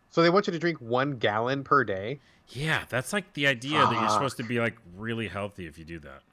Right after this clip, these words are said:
Speaker 1: That is a shit. I, I do not drink one. I don't even drink near a gallon of water a day. No way.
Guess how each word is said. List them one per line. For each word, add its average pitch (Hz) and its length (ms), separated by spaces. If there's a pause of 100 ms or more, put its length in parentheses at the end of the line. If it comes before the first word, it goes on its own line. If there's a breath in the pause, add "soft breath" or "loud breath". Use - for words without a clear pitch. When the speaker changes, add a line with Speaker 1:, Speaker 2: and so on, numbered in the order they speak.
(160)
Speaker 1:
That 208 120
is 185 240
a 151 200
shit. - 720
I, 202 240
I 185 140
do 160 120
not 117 240
drink 107 260
one. 110 220
I 165 100
don't 185 140
even 120 160
drink 104 220
near 107 240
a 101 60
gallon 98 280
of 98 60
water 95 240
a 90 40
day. 90 140
No 110 160
way. 95 300